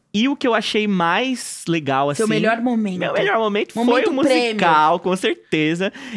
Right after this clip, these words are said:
Speaker 1: Eu acho que eu sou muito grato pelo grupo ter deixado eu criar a,
Speaker 2: O a
Speaker 1: criar a
Speaker 2: letra.
Speaker 1: letra.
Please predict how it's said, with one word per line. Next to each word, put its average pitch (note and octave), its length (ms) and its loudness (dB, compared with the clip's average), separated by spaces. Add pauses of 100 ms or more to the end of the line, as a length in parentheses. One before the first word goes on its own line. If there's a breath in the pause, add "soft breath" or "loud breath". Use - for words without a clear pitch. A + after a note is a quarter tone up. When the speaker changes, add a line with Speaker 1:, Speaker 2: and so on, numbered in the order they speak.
Speaker 1:
Eu F#3 180 2
acho G3+ 260 0
que F#3+ 460 0 (960 soft breath)
eu E3 120 2
sou G3 140 -2
muito A3 220 0
grato F3+ 440 0
pelo F3 220 -2
grupo D#3 640 -4 (720)
ter C#4 180 0
deixado A#3 540 -2
eu G#3 80 0
criar G#3+ 400 -2 (480)
a, D3+ 520 0 (1000)
Speaker 2:
O A3 60 -4
a A3 60 0
Speaker 1:
criar F#3+ 240 2
a G3 40 4
Speaker 2:
letra. C#3 460 -2 (140)
Speaker 1:
letra. - 200 -20